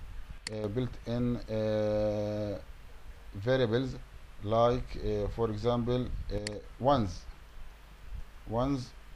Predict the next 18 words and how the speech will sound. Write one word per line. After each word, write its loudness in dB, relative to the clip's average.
Okay. -2
Five. 6
This 12
means 4
that 8
we 2
have 6
a 2
matrix 4
with 0
five 6
by 6
five, 6
filled 0
with 2
ones, 2
filled 0
with 2